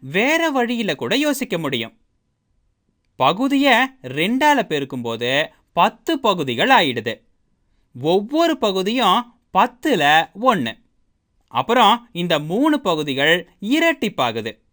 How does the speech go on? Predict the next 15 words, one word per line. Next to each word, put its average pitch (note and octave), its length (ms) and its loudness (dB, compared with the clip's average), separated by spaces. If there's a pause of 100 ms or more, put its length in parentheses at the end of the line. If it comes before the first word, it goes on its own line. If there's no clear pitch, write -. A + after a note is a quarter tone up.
(540)
அதாவது, D3 800 0 (200)
வண்ணத்துல C#4+ 520 2
உள்ளவையும் G#3 720 0 (140)
இரட்டிப்பாகுது. C#3 920 -4 (280)
ஏன்னா, C#3 640 -2 (140)
அவைகள் G#3 680 0
ரெண்டால D4 640 2
பெருக்கப்படுது G#3 580 -4
இல்லையா? A2 760 -2 (680)
இங்க B3 520 0 (240)
தொகுதியும் F#3 1000 -2 (140)
பகுதியும் G#3 920 -2
ரெண்டால A3 640 2
பெருக்கப்படுது. C3+ 720 -2 (680)
ஆனா, B2+ 680 -2